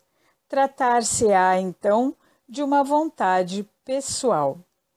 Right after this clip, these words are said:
O jejum pode elevar o nível vibratório. Ele é purificador, mas não é uma regra absoluta que toda alma deva seguir. É uma etapa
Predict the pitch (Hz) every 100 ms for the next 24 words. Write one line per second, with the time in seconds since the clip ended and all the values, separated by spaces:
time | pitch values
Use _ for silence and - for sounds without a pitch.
0 | _ _ _ 262 254 277 269 247 294 339
1 | - 262 262 254 247 269 233 226 220 196
2 | 202 196 208 214 _ 240 233 233 233 226
3 | 240 214 247 240 254 254 175 165 156 156
4 | 160 _ _ _ _ _ 254 254 220 185
5 | 185 196 208 _ _ 285 320 311 294 -
6 | 254 269 247 190 170 165 - _ _ _
7 | - 226 240 254 - 254 302 320 240 208
8 | 214 - 220 214 202 190 175 190 190 190
9 | 202 196 - 240 240 - - 285 220 185
10 | 180 196 185 _ _ _ - 247 294 277
11 | 294 254 214 214 214 214 185 185 185 175
12 | 190 180 - 208 190 160 147 - _ _
13 | _ _ _ _ _ - 269 269 294 320
14 | - 180 160 156 - 156